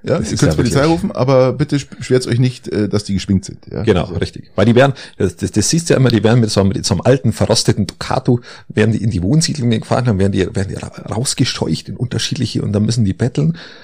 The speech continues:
Speaker 2: und dann kommen die irgendwann wieder an und dann wird ihnen das komplette Geld abgenommen und dann kommen sie in die nächste Wohnsiedlung und das müssen die über mehrere Tage machen. Das
Speaker 1: Ich
Speaker 2: ist
Speaker 1: finde
Speaker 2: ja
Speaker 1: auch
Speaker 2: wirklich,
Speaker 1: diese, ich finde auch diesen
Speaker 2: wirklich
Speaker 1: Zeitungsbericht
Speaker 2: heftig.
Speaker 1: wieder sowas von überflüssig, weil da auch steht, dass seit ein paar Jahren wird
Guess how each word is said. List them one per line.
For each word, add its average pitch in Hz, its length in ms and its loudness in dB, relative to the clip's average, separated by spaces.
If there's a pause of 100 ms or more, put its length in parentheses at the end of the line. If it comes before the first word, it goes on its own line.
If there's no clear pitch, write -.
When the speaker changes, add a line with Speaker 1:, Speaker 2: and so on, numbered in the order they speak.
(160)
Speaker 2:
und 104 140 -4
dann 107 140 0
kommen 127 280 4
die 110 120 0
irgendwann 117 360 0
wieder 107 200 2
an 127 120 2
und 139 80 2
dann 101 160 4
wird 110 100 -4
ihnen 113 140 -2
das - 140 -6
komplette 113 340 2
Geld - 240 2
abgenommen 151 440 2
und 117 100 4
dann 117 100 2
kommen 117 180 2
sie 110 80 0
in 101 60 2
die 101 80 4
nächste - 340 0
Wohnsiedlung 139 540 2 (420)
und - 120 -4
das 95 100 0
müssen 110 220 0
die 104 60 0
über 92 140 0
mehrere - 340 -4
Tage - 300 -2
machen. 101 240 -2
Das 78 120 -2
Speaker 1:
Ich 87 60 -2
Speaker 2:
ist 82 60 -6
Speaker 1:
finde 117 140 4
Speaker 2:
ja - 20 0
Speaker 1:
auch 104 40 0
Speaker 2:
wirklich, 101 180 0
Speaker 1:
diese, 90 120 -6
ich - 60 -10
finde 113 120 2
auch - 20 -4
diesen 98 160 -2
Speaker 2:
wirklich 117 240 0
Speaker 1:
Zeitungsbericht 92 220 -6
Speaker 2:
heftig. 107 60 -6
Speaker 1:
wieder 87 120 -4
sowas 98 260 -6
von - 200 -8
überflüssig, 104 640 -4
weil 82 120 -8
da 85 120 -10
auch - 140 -10
steht, - 280 -2 (460)
dass - 260 -6
seit 98 280 -6
ein 117 200 -2
paar 113 160 -6
Jahren 123 680 -6
wird 123 260 -6